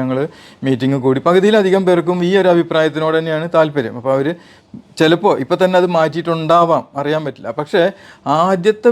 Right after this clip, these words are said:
വീഡിയോ കണ്ട ആളുകൾ അവരാണ് ഈ ക്വസ്റ്റ്യനൊക്കെ വെച്ചിട്ട് വലിയ വലിയ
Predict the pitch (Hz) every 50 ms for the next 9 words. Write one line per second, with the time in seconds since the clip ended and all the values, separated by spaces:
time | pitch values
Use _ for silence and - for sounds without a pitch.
0 | 220 226 214 202 196 180 185 185 190 196 185 185 175 165 170 175 190 180 165 143
1 | 127 120 117 117 120 120 160 - _ _ _ _ _ _ _ _ _ _ _ _
2 | _ _ _ _ _ _ - 160 139 151 156 185 208 220 208 196 196 196 202 202
3 | 175 180 180 185 185 160 165 - 175 180 180 160 180 175 165 120 160 156 160 139
4 | 143 175 165 160 156 165 170 175 170 180 180